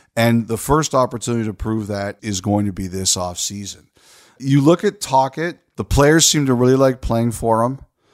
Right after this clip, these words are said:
Di Giuseppe is a guy who's carved out a spot there. That's number one. Joseph is another guy who's carved out a spot there.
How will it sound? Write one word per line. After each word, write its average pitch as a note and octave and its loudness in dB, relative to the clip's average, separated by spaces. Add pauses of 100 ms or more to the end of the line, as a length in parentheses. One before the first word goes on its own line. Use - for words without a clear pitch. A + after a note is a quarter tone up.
(220)
Di A#2+ -4
Giuseppe C3+ 2
is B2+ -2
a A#2 -2
guy A#2 0
who's A2+ -2
carved A#2 0
out A2 -2
a A2 -2
spot G2 0
there. - -18 (560)
That's B2 2
number A#2 2
one. G2 -4 (720)
Joseph C#3 4
is A2 -2
another A#2+ 0
guy A2+ -4
who's A2 -8
carved A2+ -6
out G#2+ -6
a A2 -10
spot F#2+ -4
there. - -20